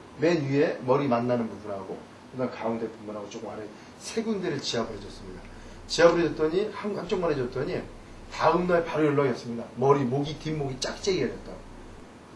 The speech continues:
말하자면은 뒷목이 굉장히 무겁고 뻐근했던 게 이 지압을 하고 나면은 할 때 되게 아프지만은 하고 나면 바로 그 자리에서 뒷목이 가볍고 특히 다음날 일어나면 벌써 머리를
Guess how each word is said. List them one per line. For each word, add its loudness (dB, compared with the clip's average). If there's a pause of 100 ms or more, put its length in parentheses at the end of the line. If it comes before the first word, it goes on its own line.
말하자면은 8
뒷목이 -2
굉장히 2
무겁고 -2
뻐근했던 4
게 2 (640)
이 -4
지압을 8
하고 2
나면은 2
할 -6
때 -2
되게 0
아프지만은 0 (400)
하고 4
나면 6
바로 2
그 -4
자리에서 2 (380)
뒷목이 4
가볍고 0 (480)
특히 -2
다음날 6
일어나면 2
벌써 2
머리를 4